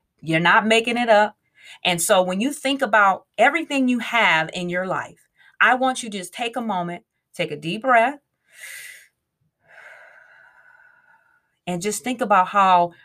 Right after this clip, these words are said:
blessed you are and how fortunate you are. And people often complain about there's not enough time, but sometimes they don't realize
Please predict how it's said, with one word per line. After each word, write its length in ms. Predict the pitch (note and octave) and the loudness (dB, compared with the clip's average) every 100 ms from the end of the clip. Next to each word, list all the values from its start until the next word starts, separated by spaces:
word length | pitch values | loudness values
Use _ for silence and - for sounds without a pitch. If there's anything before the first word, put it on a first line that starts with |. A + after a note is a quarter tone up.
| _ | _
blessed 440 | - F3 E3 E3 - | -2 2 2 0 -8
you 160 | D3 | -6
are 320 | C#3 C3 - - | -4 -6 -10 -12
and 120 | E3 | -8
how 140 | D#3+ E3+ | -2 -2
fortunate 580 | - F3+ E3+ - D3+ C#3 | -2 -4 -4 -6 -10 -10
you 100 | C3+ | -10
are. 320 | - - - _ _ _ _ - - | -10 -12 -20 _ _ _ _ -20 -4
And 180 | F3 E3+ | -2 0
people 300 | A#3+ D#4 C4+ | 0 2 4
often 340 | F#3+ G#3+ G#3 | 4 4 0
complain 500 | G3+ E3+ G3+ F#3 F3+ | -8 -6 -2 0 -2
about 300 | E3 D#3 D#3 | 0 2 2
there's 180 | D#3+ D3+ | 0 -4
not 260 | D#3 E3+ F3 | 2 2 2
enough 280 | E3+ D#3 | 0 -2
time, 480 | - E3 C#3 - - _ _ _ _ _ - | -4 -8 -8 -8 -16 _ _ _ _ _ -4
but 120 | F3 | -4
sometimes 540 | - A#3+ B3 A#3+ G3+ | 0 0 2 2 2
they 120 | F#3 | 2
don't 180 | F3+ E3 | 0 0
realize 560 | E3 F3+ D#3+ D#3 D#3 | 0 2 4 4 0